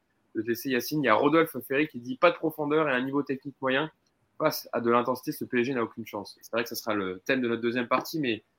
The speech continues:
tout d'abord, Yacine, t'as bien fait d'afficher les compositions, euh, parce qu'il y avait le retour de Neymar, il y avait le retour de Verratti, il y avait le retour de Sergio Ramos, et, euh, eh bien, euh, Christophe Galtier a essayé de retenter ce quatre quatre de losange,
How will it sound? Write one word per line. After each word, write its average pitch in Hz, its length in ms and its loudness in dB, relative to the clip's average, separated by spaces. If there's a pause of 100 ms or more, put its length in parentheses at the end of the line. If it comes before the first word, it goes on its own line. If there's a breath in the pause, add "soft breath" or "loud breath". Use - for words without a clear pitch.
(140)
tout 131 80 -4
d'abord, 139 240 6
Yacine, 135 280 4
t'as 117 120 -2
bien 123 160 0
fait - 100 -10
d'afficher 120 440 -4
les 110 120 0
compositions, 135 640 -4 (440)
euh, 107 200 6
parce 113 180 -2
qu'il - 80 -2
y 190 40 2
avait 170 100 4
le 156 60 10
retour 147 300 4
de 107 360 0
Neymar, 151 400 6
il - 20 6
y 156 40 6
avait 127 100 4
le 120 60 2
retour 123 300 -2
de 113 100 -4
Verratti, 110 600 0 (640)
il - 40 -8
y - 20 -6
avait 127 80 4
le 135 60 8
retour 135 320 2
de 117 80 -4
Sergio 123 340 0
Ramos, 143 520 0 (440)
et, 175 400 6
euh, 117 380 6
eh 110 60 2
bien, 120 400 8
euh, 107 500 0
Christophe 135 300 -6
Galtier 131 320 2
a - 20 4
essayé 123 260 -2
de 120 60 -2
retenter 127 460 -4
ce 113 140 -8
quatre 123 280 -4
quatre 120 180 -2
de 120 80 -2
losange, 127 400 0